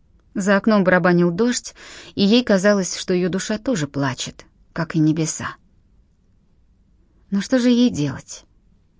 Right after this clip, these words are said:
Стефан слишком вспыльчивый.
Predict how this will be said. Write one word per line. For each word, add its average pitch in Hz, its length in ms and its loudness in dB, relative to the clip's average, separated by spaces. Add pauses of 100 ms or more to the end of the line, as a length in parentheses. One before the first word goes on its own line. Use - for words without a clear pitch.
(400)
Стефан 233 580 0
слишком 220 560 -2
вспыльчивый. 151 800 -6